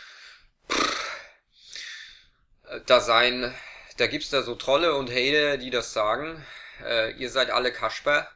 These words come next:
weil solange ich mich noch aus dem Bett rollen kann, äh, kann's ja wohl nicht so schlimm sein.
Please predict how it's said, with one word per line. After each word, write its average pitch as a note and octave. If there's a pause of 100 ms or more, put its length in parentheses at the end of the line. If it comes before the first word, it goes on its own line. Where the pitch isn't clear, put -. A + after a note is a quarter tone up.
(680)
weil A#2
solange B2
ich D3
mich F#3
noch E3+
aus D#3
dem D#3
Bett D3+
rollen C#3
kann, C3+
äh, B2
kann's C#3
ja C3+
wohl C3
nicht B2
so B2
schlimm B2+
sein. A#2+